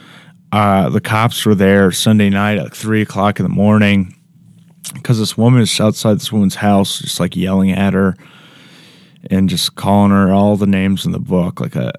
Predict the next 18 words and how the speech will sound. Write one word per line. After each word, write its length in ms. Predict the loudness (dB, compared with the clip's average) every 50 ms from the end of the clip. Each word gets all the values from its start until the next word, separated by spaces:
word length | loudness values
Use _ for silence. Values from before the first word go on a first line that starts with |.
| -12 -12
she 140 | -12 -10
called 200 | -2 0 0 2
her 80 | 2 0
a 40 | 0
skank. 720 | -2 -4 -4 -4 -2 -2 0 0 0 0 -2 -4 -6 -10 -18 -20 -20 -20 _ _ _ -12
And 120 | -8 -4 -2
I 80 | -2
was 180 | -2 -2 -4 -4
like, 380 | -4 -2 -2 -4 -4 -8 -12 -20 _ _ _ _ _ _ _ _ _ _ _ _ _ _ _ _ _ _ _ _ _ _ _ _ _ _ _ _ _ _ 0
"Well, 360 | 2 2 2 2 0 -2 -6 -12 -16 -16 -16 -16 -16 _ _ _ _ _ _ _ _ _
I'm 100 | 0 0
upset 560 | 0 0 -2 -4 -2 0 0 2 2 0 -2 -4 _ _ _ _ _ _ _ _ _ _ -4
that 160 | -2 -2 -2
she's 260 | -4 -6 -8 -8 -6
yelling 300 | -4 -4 -2 -2 -2 -4 -4
right 240 | -4 -4 -4 -6
now, 400 | -6 -6 -6 -6 -8 -8 -10 -10
and 220 | -10 -12 -12 -14